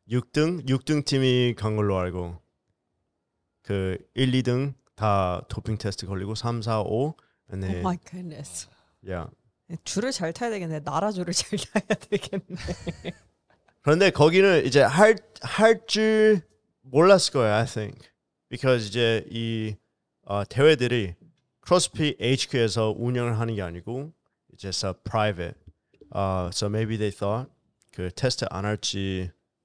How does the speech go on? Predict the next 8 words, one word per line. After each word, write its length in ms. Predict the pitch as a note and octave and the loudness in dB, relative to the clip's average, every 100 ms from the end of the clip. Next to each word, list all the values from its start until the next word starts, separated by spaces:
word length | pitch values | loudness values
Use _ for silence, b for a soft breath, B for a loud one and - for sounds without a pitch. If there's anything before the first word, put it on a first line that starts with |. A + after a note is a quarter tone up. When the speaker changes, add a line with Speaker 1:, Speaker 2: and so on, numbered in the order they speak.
| _ _ _ - | _ _ _ -10
Speaker 1:
어, 80 | |
Speaker 2:
안 80 | D#2+ | -10
할 80 | D2+ | -8
Speaker 1:
생각했나? 480 | - E3+ E3+ G2+ - | -4 -2 -2 -2 -2
Speaker 2:
거라고. 320 | D#3+ E3 F#3 | -4 -6 -8
근데 200 | F#3+ A3 | -4 -2
Speaker 1:
Yeah. 180 | F#3+ E3+ | -4 0
Speaker 2:
크로스핏 320 | E4 F4 G4 | -2 -2 -4